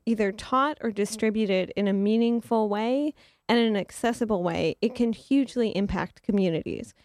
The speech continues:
and the dialogues that we're having in communities. And so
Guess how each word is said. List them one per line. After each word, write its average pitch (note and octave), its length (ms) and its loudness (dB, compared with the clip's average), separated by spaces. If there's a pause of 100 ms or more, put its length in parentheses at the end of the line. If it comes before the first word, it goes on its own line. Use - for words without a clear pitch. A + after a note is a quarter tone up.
(220)
and A#3 140 4
the G#3+ 60 4
dialogues G#3 540 0
that - 140 -4
we're F3+ 80 -2 (160)
having F3 220 -2
in E3 120 -4
communities. E3 580 -4
And A3 140 0
so A3+ 320 0